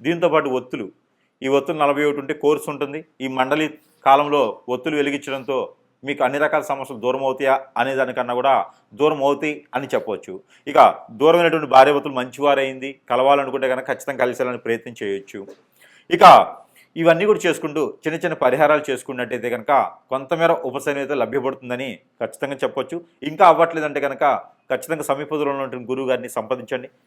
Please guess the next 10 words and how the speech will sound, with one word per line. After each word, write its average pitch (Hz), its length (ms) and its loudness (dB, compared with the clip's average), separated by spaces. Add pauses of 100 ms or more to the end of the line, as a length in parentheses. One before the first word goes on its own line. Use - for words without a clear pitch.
(120)
అంతా 127 200 -4 (100)
దొంగ 135 220 -2
స్వాములు 147 280 -2
అయిపోయినారు. 135 340 -6 (420)
గమనించుకొని 147 680 -4 (360)
ఎవరు 143 220 2
మంచి 147 280 -8
ఎవరు 143 180 0
చెడు 139 160 -6
అని - 80 -20